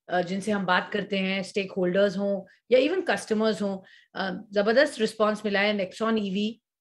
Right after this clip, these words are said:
Tigor ईवी, अ, on a year on year basis पे भी हमने देखा, numbers में भी वो दिख रहा है response। सात सौ पाँच units थे पिछले साल same period में, वो थर्टी थ्री thou-, थर्टी थ्री हंड्रेड,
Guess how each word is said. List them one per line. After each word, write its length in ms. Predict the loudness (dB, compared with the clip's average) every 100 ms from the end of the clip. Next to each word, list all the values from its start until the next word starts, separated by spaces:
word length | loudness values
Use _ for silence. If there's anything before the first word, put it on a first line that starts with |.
| -8
Tigor 340 | 0 4 6 6
ईवी, 460 | 2 -2 -4 -6 _ _ _
अ, 220 | -8 2
on 60 | 4
a 80 | 6
year 200 | 8 8
on 100 | 6
year 180 | 4 4
basis 300 | 2 0 0
पे 100 | 0
भी 120 | 2
हमने 180 | 0 0
देखा, 200 | 0 -2
numbers 380 | -2 -2 -2 0
में 120 | 0
भी 60 | 4
वो 100 | 2
दिख 240 | 2 -4
रहा 120 | -4
है 100 | -2
response। 420 | -4 -6 -6 -6 -4
सात 280 | -2 -2
सौ 140 | -2 -4
पाँच 500 | 0 0 0 -2 -2
units 380 | 0 0 2 4
थे 100 | 4
पिछले 340 | 2 -4 -4
साल 320 | -2 -2 -2 -8 _ _ 2
same 160 | 2 4
period 260 | 0 0
में, 80 | 2
वो 140 | 2
थर्टी 600 | 0 -6 _ -8 -6 -4 -4
थ्री 240 | -2 -2
thou-, 400 | 2 0 0 0
थर्टी 200 | 0 0
थ्री 160 | 0 2
हंड्रेड, 420 | 4 2 0